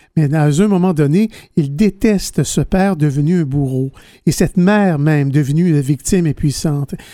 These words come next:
Ils se disent, si je vais à la police, je protège ma mère,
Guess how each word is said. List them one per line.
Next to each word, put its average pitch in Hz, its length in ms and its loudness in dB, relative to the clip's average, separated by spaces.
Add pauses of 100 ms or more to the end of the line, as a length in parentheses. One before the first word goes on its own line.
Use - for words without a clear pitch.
(140)
Ils 165 100 0
se - 100 0
disent, 220 400 2 (300)
si 294 240 0
je 202 80 4
vais 185 160 2
à 202 80 2
la 147 120 0
police, 196 500 0 (280)
je 160 120 2
protège 165 580 0
ma 147 140 0
mère, 190 420 0